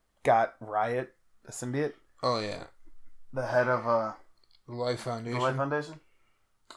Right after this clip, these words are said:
Speaker 1: I don't like him. I actually don't like him. He's a good actor, but I'm sorry, no, that's, we all know that Riot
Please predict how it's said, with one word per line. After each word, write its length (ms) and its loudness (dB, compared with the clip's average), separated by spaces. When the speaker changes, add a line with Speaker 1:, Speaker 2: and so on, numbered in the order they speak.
Speaker 1:
I 60 -4
don't 140 -4
like 160 4
him. 160 -6
I 140 -4
actually 200 -8
don't 100 0
like 140 0
him. 140 -8
He's 160 6
a 40 4
good 140 12
actor, 360 12
but 320 2
I'm 80 -8
sorry, 400 4
no, 300 -2
that's, 380 -6
we 160 2
all 160 12
know 320 6
that 200 4
Riot 500 2